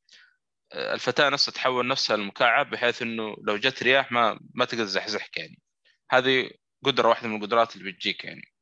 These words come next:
آه، لكن بشكل عام ما أدري يا أخي، حسيت ملل، يعني.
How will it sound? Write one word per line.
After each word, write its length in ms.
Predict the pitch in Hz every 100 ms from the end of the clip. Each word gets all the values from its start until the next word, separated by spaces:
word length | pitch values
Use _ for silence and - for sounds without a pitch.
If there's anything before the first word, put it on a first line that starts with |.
| _ _ - - - _ _ _ _ -
آه، 340 | - 127 131
لكن 680 | 160 190 - 190 180 175 - - -
بشكل 460 | - - 185 170
عام 360 | 151 175 170 151
ما 200 | 147 135
أدري 300 | 104 98 92
يا 140 | 98
أخي، 320 | 113 - 107 101
حسيت 420 | 120 - 143 120
ملل، 260 | 117 98 -
يعني. 260 | - _